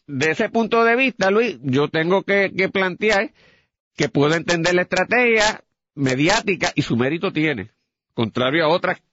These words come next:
que nunca la veía y me parecía nefasta. Ya esto es un poco complicado porque la Junta, que yo creo que, a pesar de que el gobierno le ha tirado, la Junta me parece que ha sido muy tolerante con el gobernador y ha tratado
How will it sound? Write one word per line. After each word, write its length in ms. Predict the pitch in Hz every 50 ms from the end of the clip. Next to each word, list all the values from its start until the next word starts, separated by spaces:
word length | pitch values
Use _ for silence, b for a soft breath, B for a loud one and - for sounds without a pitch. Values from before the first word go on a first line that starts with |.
| _ _
que 140 | - 120
nunca 280 | 113 131 147 - - 170
la 140 | 170 165 165
veía 300 | 170 170 185 208 220 208
y 40 | 175
me 100 | 151 139
parecía 840 | - 107 107 107 107 - - 123 131 156 170 165 160 147 135 120 -
nefasta. 520 | 117 113 - - 123 117 - _ - - -
Ya 540 | 160 135 135 156 160 180 190 202 208 208
esto 220 | 196 190 - - 196
es 40 | 196
un 60 | 180
poco 240 | - 190 190 185 185
complicado 540 | 175 196 180 - 202 196 180 202 208 214 214 -
porque 440 | - 160 151 147 110 - 135 143
la 120 | 139 139 131
Junta, 540 | 120 165 185 214 208 185 - - 117 131 - _ b b b b b b b b b b b _ _
que 160 | 123 117 113
yo 140 | 127 139 120
creo 260 | - 160 175 190 190 -
que, 380 | 202 156 151 151 147 - - _ _ _ _ _ _ _ _ _ _
a 80 | 120
pesar 240 | 101 101 107 110 120
de 120 | 123 135 127
que 80 | 165
el 80 | 170 165
gobierno 380 | 165 160 143 156 165 165 170
le 100 | 147 147
ha 60 | 151 151
tirado, 460 | 143 151 139 151 151 147 131 117 101
la 160 | - 110 104
Junta 280 | 113 117 127 - 170 160
me 120 | 160 151
parece 460 | - - 123 113 110 123 135 175 175
que 60 | 139
ha 40 | 131
sido 220 | 123 156 160 160 147
muy 200 | 131 151 196 185
tolerante 640 | - 180 170 151 143 127 131 151 165 - - 165
con 220 | - 151 143 139
el 80 | 135 127
gobernador 560 | 120 120 120 117 107 110 107 113 127 143 139 -
y 120 | 135 127
ha 80 | 135 135
tratado 640 | - 160 165 - - 156 160 175 190 196 180 -